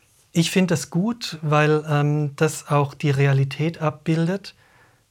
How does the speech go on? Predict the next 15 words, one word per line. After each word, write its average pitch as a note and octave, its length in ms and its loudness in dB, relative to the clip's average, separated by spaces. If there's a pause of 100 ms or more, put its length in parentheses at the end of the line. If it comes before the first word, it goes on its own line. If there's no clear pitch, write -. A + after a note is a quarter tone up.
(120)
wenn D3 380 2
wir D#3 220 2
mit C#3+ 180 2
den D3+ 120 0
Studierenden D3 580 0
arbeiten. B2+ 600 -2 (100)
Nicht C#3+ 180 -4
jede D3+ 220 2
Methode E3 720 -2
wird D3 240 -2
zu - 180 -6
jedem D3 380 0
einzelnen C#3+ 340 0
Studierenden C#3 600 -2
passen. C3+ 380 -4